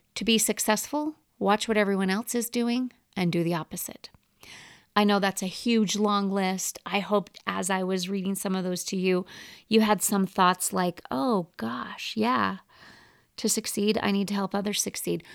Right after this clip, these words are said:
That's a lesson that was hard for me to learn. I thought I had to be the everything and know the everything as a boss. And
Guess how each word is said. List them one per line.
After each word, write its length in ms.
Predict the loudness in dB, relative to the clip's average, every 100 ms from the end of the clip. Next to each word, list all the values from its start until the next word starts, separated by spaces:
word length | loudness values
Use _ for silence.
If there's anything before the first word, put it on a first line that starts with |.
| -20 -12
That's 240 | 0 2 4
a 120 | 4
lesson 440 | 4 2 2 -2
that 140 | -2 -2
was 160 | -2
hard 260 | 0 0 2
for 100 | 2
me 140 | 0
to 140 | 0 -2
learn. 280 | 0 0 0
I 100 | -2
thought 280 | 0 2 2
I 40 |
had 240 | 2 -2 -4
to 60 |
be 240 | -4 -2 -2
the 180 | 0
everything 540 | 0 0 0 0 0 2
and 180 | 2 2
know 160 | 0
the 160 | 0 -2
everything 580 | -2 -4 -4 -2 -2 -4 -10 -20 -20 _
as 220 | 2 2 2
a 60 |
boss. 500 | 0 -2 -2 -2 -6 -8 -16 -20 -20 _ _
And 520 | 0 0 2 0 -2